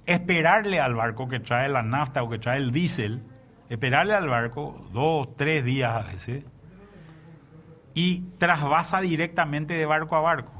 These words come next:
¿verdad? ¿Cuál es el co-, cuál es el problema de eso, verdad? El problema de eso es que ese costo de espera de la barcaza y a veces del barco, el costo del barco es más caro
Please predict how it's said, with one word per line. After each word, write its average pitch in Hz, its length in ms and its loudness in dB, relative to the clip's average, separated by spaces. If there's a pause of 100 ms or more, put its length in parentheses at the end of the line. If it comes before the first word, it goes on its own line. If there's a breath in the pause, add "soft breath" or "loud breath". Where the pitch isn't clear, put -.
¿verdad? 113 200 -12 (1300 loud breath)
¿Cuál 156 200 2
es 214 120 2
el 214 160 -2
co-, 180 300 0
cuál 170 240 2
es 208 60 2
el 208 60 -2
problema 180 480 2
de 123 200 -2
eso, 101 240 -4
verdad? 101 260 -8 (240)
El 113 80 -10
problema 131 380 0
de 170 100 -4
eso 180 160 -2
es 175 140 -4
que 165 180 -4
ese 180 240 -4
costo 190 380 -2
de 160 60 0
espera 127 440 -2
de 113 100 -2
la 135 120 2
barcaza 117 500 0 (120)
y 104 80 -8
a 85 40 -14
veces 127 320 -6
del 120 300 -2
barco, 156 520 0 (840 loud breath)
el 110 160 -6
costo 120 240 -2
del 170 80 0
barco 160 280 -2
es 156 60 -4
más 160 280 0
caro 120 380 -2